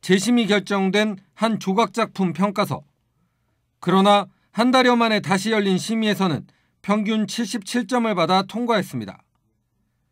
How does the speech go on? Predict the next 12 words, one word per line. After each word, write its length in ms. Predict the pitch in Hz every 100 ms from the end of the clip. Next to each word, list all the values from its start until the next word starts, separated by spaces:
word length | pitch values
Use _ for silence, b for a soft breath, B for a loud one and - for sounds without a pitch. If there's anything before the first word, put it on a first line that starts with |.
| _ _ _
반면 420 | - 180 214 208 185 b b
화단에서 500 | 220 233 240 202 190
높은 380 | 180 190 226 196
평가를 500 | 220 233 233 220 202
받는 420 | 202 196 220 190 B B
한 220 | 214 180
유명 320 | 214 233 233
작가의 400 | 226 - 214 180
작품은 500 | 170 - 208 175 143 _ _ _ _
세 240 | - 220
번 240 | 214 226 214
심의에서 720 | 214 202 185 175 190 196